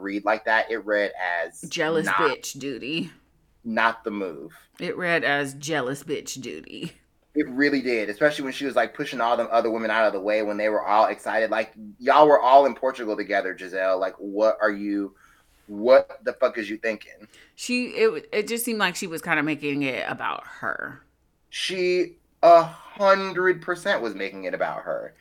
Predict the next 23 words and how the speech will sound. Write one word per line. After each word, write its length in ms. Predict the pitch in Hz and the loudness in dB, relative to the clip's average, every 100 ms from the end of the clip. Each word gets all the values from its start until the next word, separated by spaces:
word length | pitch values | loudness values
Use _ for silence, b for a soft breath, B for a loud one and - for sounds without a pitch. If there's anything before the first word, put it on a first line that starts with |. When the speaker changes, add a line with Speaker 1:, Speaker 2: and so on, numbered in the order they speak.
| b b b | b b b
Speaker 1:
which 180 | 151 156 | 0 0
she 500 | - 175 175 175 _ _ _ _ _ | -4 -4 -6 -10 _ _ _ _ _
always 560 | 160 185 170 110 82 80 | 4 6 6 2 -6 -12
does. 520 | - 64 50 - - _ | -12 -12 -12 -20 -20 _
Speaker 2:
And 200 | 175 180 | -8 -4
definitely 640 | 190 190 190 180 160 170 151 | 0 0 0 -6 -6 -6 -4
was 240 | 165 147 - _ | -4 -4 -14 _
a 100 | 156 | -6
little 340 | 156 151 135 - | -2 -2 -2 -4
envious. 800 | 131 113 76 52 131 - - - _ | -8 -10 -12 -14 -14 -18 -20 -20 _
It 40 | |
was 160 | 170 165 | -10 -6
all 340 | - 147 143 | 0 2 2
over 240 | 139 127 131 | 0 -6 -6
her 120 | 117 | -8
face. 540 | - - - 143 - _ _ _ _ _ | -10 -12 -12 -16 -20 _ _ _ _ _
Speaker 1:
She 220 | - 240 | -4 -2
was 140 | 233 180 | 0 4
gonna 180 | 190 | 4
do 80 | 185 | 6
that 160 | 196 202 | 4 4
anyway. 540 | 226 180 107 90 76 101 | 4 0 -4 -6 -8 -16
Speaker 2:
Right. 300 | 165 147 95 | -8 -8 -8